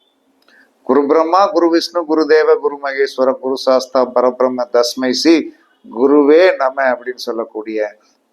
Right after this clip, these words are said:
குருவோடைய நட்சத்திரம், கேதுவோடைய நட்சத்திரம்,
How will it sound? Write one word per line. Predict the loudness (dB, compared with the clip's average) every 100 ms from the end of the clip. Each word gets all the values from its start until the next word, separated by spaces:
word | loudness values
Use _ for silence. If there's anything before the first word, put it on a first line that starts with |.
| 2
குருவோடைய | 4 6 4 2 0
நட்சத்திரம், | -6 -10 -8 -6 -8 -4
கேதுவோடைய | -2 0 0 -2 -4 -6
நட்சத்திரம், | -10 -8 -6 -4 -6 -8